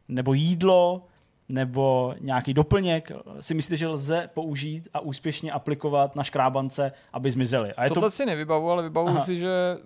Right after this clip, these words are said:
Speaker 2: věci jako Game Boy, zašedlý a zažloutlý plasty na mecích se daly vyčistit, a to není mýtus,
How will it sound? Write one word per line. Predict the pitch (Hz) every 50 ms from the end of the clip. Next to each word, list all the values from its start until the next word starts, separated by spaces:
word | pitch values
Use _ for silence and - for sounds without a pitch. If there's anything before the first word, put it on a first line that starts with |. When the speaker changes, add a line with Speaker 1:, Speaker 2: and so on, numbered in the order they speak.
| -
Speaker 2:
věci | 139 143 139 143 - -
jako | 170 160 151 - 175 165
Game | 147 139 135 143 147
Boy, | 139 151 156 160 160 156 156 156 156 147
zašedlý | 147 143 139 139 - - 156 147 147 147 151 147
a | 143
zažloutlý | 143 139 135 147 151 147 151 147 147
plasty | - 147 143 135 - - 170
na | 156 143
mecích | 135 135 139 143 139 - - 156 151 147 147 143 -
se | - - 156
daly | 143 143 143 143
vyčistit, | 139 139 139 - - - 139 - - - 151 143
a | 147
to | 139 139
není | 139 139 143
mýtus, | 143 139 139 135 - 151 139 139 139